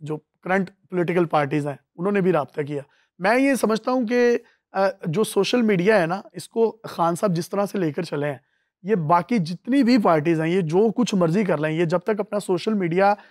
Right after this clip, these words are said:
उस लेवल का नहीं तो सेवेंटी फ़ाइव परसेंट या एटी परसेंट ही उस लेवल तक ले आएं, तो फिर ही ये खान साहब को या इनकी ये जो पूरी एक पार्टी है,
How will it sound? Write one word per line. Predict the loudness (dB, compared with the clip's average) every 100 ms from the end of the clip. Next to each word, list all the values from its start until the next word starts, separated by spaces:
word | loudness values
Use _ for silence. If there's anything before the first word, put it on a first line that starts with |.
| _ _ -4
उस | 0
लेवल | 4 6 6 6 2
का | -4 _ 2 4
नहीं | 4 2
तो | 2 4 2 0 _ _ _
सेवेंटी | -2 0 2 2
फ़ाइव | 4 4 6
परसेंट | 4 2 2
या | 2
एटी | 4 4
परसेंट | 2 2 2
ही | 0
उस | 0
लेवल | 0 0 0
तक | 0
ले | 0
आएं, | 0 -2 -6 _ _ -8
तो |
फिर | -2 2 4
ही | 4 4
ये | 4 2
खान | 2 0 2
साहब | 0 0
को | 2 4 4
या | 4 2 2
इनकी | -2 -4 -2 0
ये | 2
जो | 0
पूरी | -2 -2 0 4
एक | 2 2
पार्टी | 2 2 2
है, | 0 0